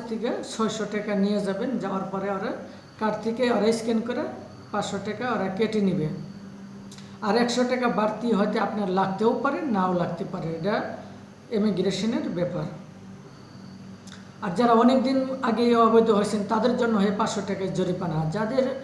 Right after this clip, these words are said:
কোনো পাসপোর্টই নাই, কোনো কিচ্ছু নাই, তারা বাংলাদেশের হাই কমিশনের কাছ থেকে একটা ট্রাভেল পাস সংগ্রহ করবেন। সংগ্রহ করার পরে আপনার দেখবেন যে যাচাইপত্র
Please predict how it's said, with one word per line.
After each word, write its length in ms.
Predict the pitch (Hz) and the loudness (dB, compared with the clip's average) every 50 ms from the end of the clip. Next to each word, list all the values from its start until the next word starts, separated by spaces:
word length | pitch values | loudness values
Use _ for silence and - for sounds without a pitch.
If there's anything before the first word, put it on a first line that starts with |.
| - - - - - - - | -12 -14 -14 -16 -18 -4 0
কোনো 240 | 220 233 240 240 233 233 | 2 4 4 4 4 4
পাসপোর্টই 560 | 254 240 208 - - - - 254 - 277 254 | 4 4 4 2 -2 -4 -6 -6 -2 2 4
নাই, 240 | 233 226 202 190 190 190 190 | 4 6 6 4 4 2 2
কোনো 160 | 247 247 254 226 240 - | 2 2 2 2 2 2
কিচ্ছু 360 | 277 - - - - 254 262 | 0 0 0 -2 -2 2 4
নাই, 220 | 220 185 175 170 - | 6 6 6 4 2
তারা 200 | - 208 196 202 | 2 2 2 2
বাংলাদেশের 580 | 196 165 196 202 202 208 202 196 190 - 247 240 | 2 2 2 2 2 0 -2 -2 -2 -2 0 0
হাই 160 | 185 196 202 196 | 0 0 0 -2
কমিশনের 420 | 226 208 208 - - 202 208 208 - | -2 -4 -4 -4 -4 -4 -6 -6 -6
কাছ 180 | 220 202 - | -6 -6 -6
থেকে 120 | - 226 226 | -4 -6 -6
একটা 200 | - - 247 247 | -4 -4 -4 -4
ট্রাভেল 360 | 247 - 233 214 185 202 196 196 | -2 -2 -4 -2 0 -2 -2 0
পাস 220 | 208 208 - - | -2 -2 -2 -2
সংগ্রহ 320 | - 202 196 190 196 175 175 - | -2 -2 0 0 0 0 0 -2
করবেন। 320 | - 170 151 - 165 156 160 - - - - - - - - - - - - - - - | -2 -2 -2 -2 -2 -4 -4 -6 -8 -12 -16 -18 -18 -18 -18 -18 -18 -18 -18 -20 -16 -12
সংগ্রহ 600 | - - 208 233 233 220 226 214 226 240 240 233 | -4 0 0 2 4 4 4 6 6 4 4 4
করার 200 | 233 233 - - - | 2 2 2 2 0
পরে 140 | - 208 202 | 0 0 0
আপনার 340 | 202 196 196 208 208 208 190 | 0 0 0 -2 -2 -2 -2
দেখবেন 320 | 202 202 - 208 214 208 | -2 -4 -4 -4 -4 -2
যে 140 | 196 202 202 185 156 151 | 0 -2 -2 -2 0 0
যাচাইপত্র 680 | 196 202 202 - 226 214 - - 214 - - 202 202 | 0 2 2 2 -2 -2 0 -2 -4 -4 -2 -2 -2